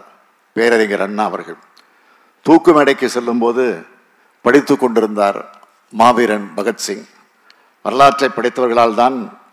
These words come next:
வரலாற்றை படைக்க முடியும். இலக்கியம் படித்தால்தான் நாம் வாழும் சமுதாயத்தை உணர முடியும். இலக்கியம் என்பது பொழுதுபோக்கு அல்ல, அதுதான் நமது நோக்கும் போக்குமாக மாற வேண்டும். இலக்கியம் என்பது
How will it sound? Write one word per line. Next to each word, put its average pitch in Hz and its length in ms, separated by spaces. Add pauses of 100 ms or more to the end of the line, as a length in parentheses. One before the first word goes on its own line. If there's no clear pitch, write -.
(260)
வரலாற்றை 117 420
படைக்க 104 340
முடியும். 92 340 (840)
இலக்கியம் 143 400
படித்தால்தான் 120 640 (800)
நாம் 113 200 (100)
வாழும் 135 340 (220)
சமுதாயத்தை 120 640 (220)
உணர 113 280
முடியும். 95 280 (840)
இலக்கியம் 139 460
என்பது 117 300 (760)
பொழுதுபோக்கு 127 580
அல்ல, 117 120 (760)
அதுதான் 120 400 (640)
நமது 110 260 (100)
நோக்கும் 135 400 (360)
போக்குமாக 117 640
மாற 107 140 (120)
வேண்டும். 90 300 (800)
இலக்கியம் 135 460
என்பது 117 280